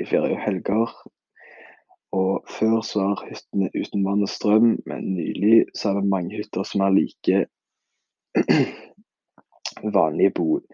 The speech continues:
like vanlige boliger med internett, kabel-T V og innlagt vann. Eh,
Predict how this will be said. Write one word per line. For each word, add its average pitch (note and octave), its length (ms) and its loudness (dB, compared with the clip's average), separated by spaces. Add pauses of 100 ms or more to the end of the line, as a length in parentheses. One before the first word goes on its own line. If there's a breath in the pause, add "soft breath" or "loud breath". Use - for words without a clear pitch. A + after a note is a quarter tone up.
(320 loud breath)
like G2 320 0
vanlige F#2 320 2
boliger F#2+ 600 0
med F#2 200 -2
internett, G2+ 600 -4
kabel-T E2+ 560 0
V F2 220 0
og D#2 240 0
innlagt - 360 -8
vann. C#2 200 -6 (2250 soft breath)
Eh, F2+ 480 0